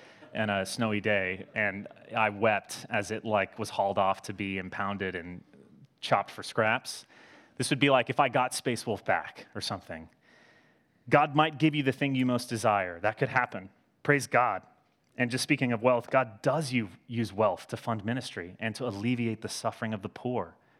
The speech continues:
Praise God. Jesus met loads of folks who were wealthy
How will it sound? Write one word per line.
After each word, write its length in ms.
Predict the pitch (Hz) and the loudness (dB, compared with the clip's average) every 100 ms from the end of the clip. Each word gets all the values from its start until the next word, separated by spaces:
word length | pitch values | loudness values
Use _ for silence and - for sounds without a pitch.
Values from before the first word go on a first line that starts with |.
| _ _ - | _ _ -4
Praise 240 | 156 - | -4 -4
God. 440 | 143 147 139 - - _ _ _ _ _ _ _ _ _ _ _ _ _ _ | -8 -8 -6 -6 -8 _ _ _ _ _ _ _ _ _ _ _ _ _ _
Jesus 320 | - 151 143 | -2 0 2
met 120 | 151 139 | 0 2
loads 460 | 139 151 156 143 | 4 6 6 4
of 100 | 139 | 0
folks 400 | - 131 107 - | 2 2 2 -2
who 80 | 127 | 0
were 120 | 113 | 0
wealthy 580 | 104 120 131 - 110 | 2 2 2 0 -6